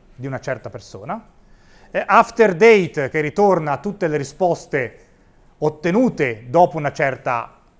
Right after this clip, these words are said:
data, list by date ritorna un array di, di risposte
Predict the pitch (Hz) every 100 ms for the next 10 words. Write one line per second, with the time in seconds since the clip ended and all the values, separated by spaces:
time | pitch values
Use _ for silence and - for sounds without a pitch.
0 | _ - 123 104 - 302 - _ _ _
1 | _ _ _ _ _ _ _ _ _ -
2 | 156 262 254 - 180 185 180 214 190 160
3 | 151 135 139 139 196 175 160 151 151 147
4 | 180 196 170 160 170 143 160 151 - 196
5 | 175 - - 135 113